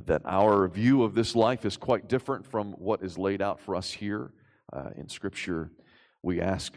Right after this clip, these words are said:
Lord, that you would give us the mind of Christ, that you would give us that heavenly perspective, that we would see you as we ought and also see our own situation as,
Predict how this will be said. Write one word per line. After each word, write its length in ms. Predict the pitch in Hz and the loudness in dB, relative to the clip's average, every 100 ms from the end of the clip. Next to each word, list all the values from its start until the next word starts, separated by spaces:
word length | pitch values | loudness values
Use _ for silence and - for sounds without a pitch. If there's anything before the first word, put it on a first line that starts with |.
| - | -10
Lord, 300 | 85 87 80 | -2 -2 -2
that 100 | 82 | -4
you 80 | 82 | -6
would 140 | 73 | -2
give 160 | 85 87 | -2 -2
us 100 | - | -4
the 100 | 82 | -4
mind 300 | 73 80 - | -2 -2 -4
of 80 | |
Christ, 460 | - 87 82 87 - | -2 2 2 0 -8
that 80 | - | -6
you 80 | 73 | -6
would 100 | - | 0
give 180 | 90 | 0
us 220 | 92 - - | 0 -2 -4
that 240 | 78 - | -4 -4
heavenly 480 | 87 95 101 95 90 | -4 -2 -2 -4 -6
perspective, 840 | 92 85 - - 113 - 131 127 | -6 -6 -2 0 -2 -2 -6 -4
that 140 | - | -8
we 80 | 92 | -6
would 180 | 80 - | -6 -4
see 500 | - 123 127 123 113 - - - _ _ | 0 2 2 -2 -6 -14 -20 -20 _ _
you 420 | 98 113 160 196 | 2 6 8 8
as 300 | 139 120 117 | 8 6 4
we 140 | 117 107 | 2 4
ought 400 | 113 147 190 127 | 6 6 4 -2
and 120 | 107 | -2
also 300 | 110 120 123 | -2 0 -2
see 480 | 110 - 139 139 123 | -4 -4 -4 -2 -2
our 360 | 117 120 117 123 | 0 0 0 -2
own 480 | 143 156 131 98 - | -2 -2 -6 -8 -12
situation 880 | - 110 - 92 101 - 85 76 - | -6 -4 -2 -2 -2 -2 -6 -8 -8
as, 400 | 82 87 - - | -6 -4 -4 -8